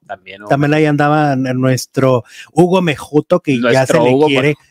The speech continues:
Speaker 2: ya se le
Speaker 1: ¿Ya es de
Speaker 2: quiere mucho
Speaker 1: casa?
Speaker 2: a Hugo
Speaker 1: Ok.
Speaker 2: Mejuto. Claro que sí.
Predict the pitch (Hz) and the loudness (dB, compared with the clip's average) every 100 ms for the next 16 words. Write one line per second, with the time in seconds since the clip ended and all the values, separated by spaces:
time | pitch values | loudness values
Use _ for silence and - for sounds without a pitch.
0 | _ 185 180 196 220 170 139 147 151 156 | _ 0 0 2 0 2 0 2 0 0
1 | 180 - 147 131 127 127 127 120 131 156 | -2 0 0 0 0 0 0 -4 -4 -4
2 | 123 180 180 180 - 147 - 123 | -2 0 0 -2 -4 -6 -6 -14